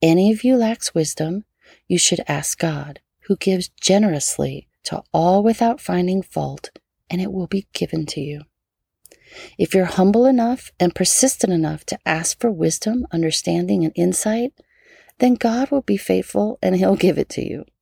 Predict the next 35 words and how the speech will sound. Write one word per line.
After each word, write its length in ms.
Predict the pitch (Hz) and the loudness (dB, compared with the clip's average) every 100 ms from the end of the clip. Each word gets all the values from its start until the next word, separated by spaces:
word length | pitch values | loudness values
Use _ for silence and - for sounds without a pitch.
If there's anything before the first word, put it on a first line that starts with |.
| _ _ _ - - _ | _ _ _ -20 -20 _
And 260 | - 160 151 | 0 2 4
then, 220 | 156 175 | 4 4
mamas, 420 | 196 196 214 220 - | 4 4 2 2 -4
hold 480 | - - 170 180 | -4 2 4 4
on 160 | 202 220 | 4 2
to 120 | 254 | 2
the 80 | 254 | 0
promises 720 | - 190 175 165 - 165 165 | 0 0 0 0 -2 -2 -4
in 140 | - | -4
Isaiah 460 | 160 160 - 156 170 | -2 -2 0 0 0
fifty-four 580 | - 156 - 170 151 151 | -2 -4 -4 -6 -4 -4
thirteen. 640 | - 151 - - 69 - _ _ _ _ - _ _ _ | -6 -8 -8 -8 -8 -10 _ _ _ _ -20 _ _ _
"All 460 | 170 180 208 240 240 | 2 4 6 6 4
your 200 | 160 147 | 2 -2
children 540 | - 156 151 - 151 | -4 -4 -4 -6 -6
will 120 | 151 | -8
be 160 | 156 151 | -8 -10
taught 360 | - - 151 - | -10 -8 -8 -8
by 160 | - 147 | -8 -6
the 140 | 147 139 147 | -4 -6 -2
Lord, 500 | 185 180 - - - - _ - - _ | 0 2 -2 -6 -12 -18 _ -20 -20 _
and 220 | - 156 | 0 0
great 420 | - 147 147 147 - | 0 0 2 0 -2
shall 220 | - 160 | -4 -4
be 160 | 147 | -6
their 180 | 143 147 | -8 -10
peace." 500 | - - - - - - _ _ _ _ _ _ | -10 -14 -12 -10 -12 -16 _ _ _ _ _ _
It's 200 | - - | -4 2
really 200 | 254 220 | 2 2
God 340 | 151 131 131 - | 2 -2 -2 -6
who's 200 | - - | -12 -8
doing 320 | 147 139 131 | -6 -4 -6
all 140 | 127 | -6
the 100 | 127 | -8
work, 400 | 135 139 131 - | -8 -8 -8 -14